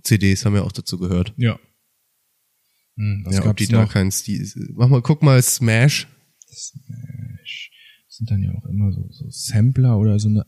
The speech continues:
Speaker 2: Art. Ich guck
Speaker 1: So
Speaker 2: jetzt
Speaker 1: Compilations, ne? Irgendwie so
Speaker 2: Genau, das meinte
Speaker 1: so
Speaker 2: ich.
Speaker 1: solche
Speaker 2: Compilations.
Speaker 1: Dinger.
Speaker 2: Ähm,
Speaker 1: Guck mal, wie räudig hier Alias eingeklebt hab. Hier richtig über die Kante und so. Aber ist auch schwer mit dem Untergrund.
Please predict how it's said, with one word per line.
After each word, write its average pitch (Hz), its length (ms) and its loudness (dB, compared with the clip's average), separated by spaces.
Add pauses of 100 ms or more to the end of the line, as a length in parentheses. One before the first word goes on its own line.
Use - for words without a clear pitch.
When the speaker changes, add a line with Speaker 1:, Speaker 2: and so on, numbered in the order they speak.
Speaker 2:
Art. 107 540 -2 (720)
Ich - 140 -20
guck 110 140 -8
Speaker 1:
So 101 60 -4
Speaker 2:
jetzt 107 100 -4
Speaker 1:
Compilations, 107 720 2
ne? 151 260 2
Irgendwie 120 340 -2
so 101 100 -2
Speaker 2:
Genau, 127 400 4
das 110 220 -18
meinte 104 280 -4
Speaker 1:
so 90 60 -6
Speaker 2:
ich. 95 60 -8
Speaker 1:
solche 113 240 2
Speaker 2:
Compilations. 107 360 0
Speaker 1:
Dinger. 90 260 -4 (840)
Speaker 2:
Ähm, 104 280 0
Speaker 1:
Guck 107 100 2
mal, 95 140 2
wie 98 80 2
räudig 95 380 4
hier 87 180 0
Alias 90 460 0
eingeklebt - 580 -6
hab. 92 100 2 (320)
Hier 90 200 4
richtig - 240 -4
über 92 160 4
die 90 100 2
Kante 92 340 0
und 87 140 -2
so. 95 200 0 (280)
Aber 95 100 -2
ist 98 100 2
auch 117 80 6
schwer 123 220 2
mit 123 120 2
dem 113 120 0
Untergrund. 98 480 -4